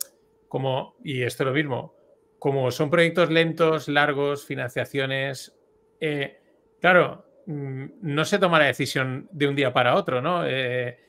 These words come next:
no se pone a arrancar de un día para otro. Y luego, si encima le metes las restricciones que hay hoy en día, el E S G, el que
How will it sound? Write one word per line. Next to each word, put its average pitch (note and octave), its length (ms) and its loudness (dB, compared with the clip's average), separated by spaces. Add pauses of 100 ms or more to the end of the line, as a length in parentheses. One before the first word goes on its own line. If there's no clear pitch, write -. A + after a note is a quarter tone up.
(200)
no D3 120 -2
se F3+ 160 0
pone E3 280 2
a D#3 40 4
arrancar C#3 460 0
de C3+ 60 2
un C3 60 -4
día C3+ 140 2
para B2+ 220 2
otro. D#3+ 220 0
Y B2+ 60 -2
luego, C#3+ 380 0
si - 160 -4
encima D#3 400 0
le D#3 80 0
metes D3 480 -2
las B2 480 -4 (380)
restricciones D3+ 640 -4
que D3+ 80 0
hay D3 60 2
hoy D3 80 0
en C#3+ 100 -6
día, C#3 360 -2 (380)
el B2 160 -6
E B2 60 -2
S A2+ 240 -4
G, F3+ 580 0 (300)
el C#3 160 -6
que D3 460 2